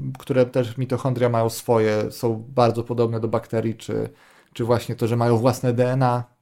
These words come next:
które też można badać. Zresztą wspomnieliśmy o tym, bo mitochond-, o, przy okazji tego dziedziczenia po matce. Ale, e, znowu jest bardzo ciekawa sprawa, bo może być coś takiego jak endosymbioza wtórna.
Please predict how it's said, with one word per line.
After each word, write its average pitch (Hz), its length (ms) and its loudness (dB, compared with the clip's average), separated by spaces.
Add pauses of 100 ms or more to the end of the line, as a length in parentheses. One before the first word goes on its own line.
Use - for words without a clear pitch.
które 120 260 0
też - 180 -6
można 113 240 -2
badać. 107 520 -2 (340)
Zresztą 113 260 -10
wspomnieliśmy 110 580 -6
o 104 40 0
tym, 107 200 -10
bo 107 100 -4
mitochond-, 107 480 -8
o, 113 80 -2
przy - 260 -6
okazji 107 340 -4
tego 110 220 -4
dziedziczenia 107 460 -6
po 113 120 -8
matce. 101 500 -6 (600)
Ale, 117 160 2 (720)
e, 113 400 -2
znowu 135 460 0
jest 139 260 2
bardzo 131 240 0
ciekawa 135 340 0
sprawa, 135 280 0
bo 131 100 0
może 135 220 0
być 131 180 -6
coś 131 100 -10
takiego 139 180 -4
jak 131 100 -4
endosymbioza 131 500 -2
wtórna. 104 440 -4